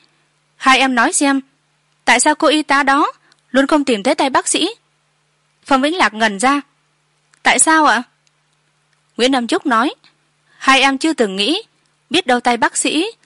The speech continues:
vốn không phải là người của viện điều dưỡng thì sao?" Lâm Thu Thạch nghe xong sững người.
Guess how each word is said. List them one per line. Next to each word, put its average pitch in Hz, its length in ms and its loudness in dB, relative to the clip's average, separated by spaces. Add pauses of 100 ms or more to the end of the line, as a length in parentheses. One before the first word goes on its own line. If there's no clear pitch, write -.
vốn 311 140 0
không 339 160 0
phải 226 140 2
là 208 100 -2
người 208 160 -2
của 202 120 -4
viện 190 180 -2
điều 196 160 0
dưỡng 254 220 -2
thì 226 140 0
sao?" 254 320 0 (840)
Lâm 240 180 0
Thu 285 100 0
Thạch 254 240 -2
nghe 277 140 -2
xong 285 240 2
sững 349 260 -6
người. 214 240 0